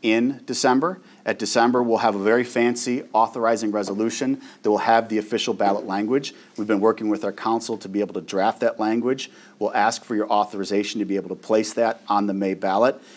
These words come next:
And once we get that authorization, then Sarah and I have a lot of work to do to notify clerks and all of those different type of things as well, too.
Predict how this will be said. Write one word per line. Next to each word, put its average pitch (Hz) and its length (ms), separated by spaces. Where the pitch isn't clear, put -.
And 98 160
once 107 260
we 104 160
get 113 260
that 107 120
authorization, 101 720
then 95 80
Sarah 104 220
and 98 100
I 98 80
have 95 160
a 92 60
lot 95 180
of 92 80
work 95 220
to - 80
do 95 120
to 92 120
notify 95 480
clerks - 640
and 107 100
all 101 140
of 92 80
those 95 220
different 90 260
type 87 220
of 82 80
things 85 280
as 78 160
well, 82 140
too. - 320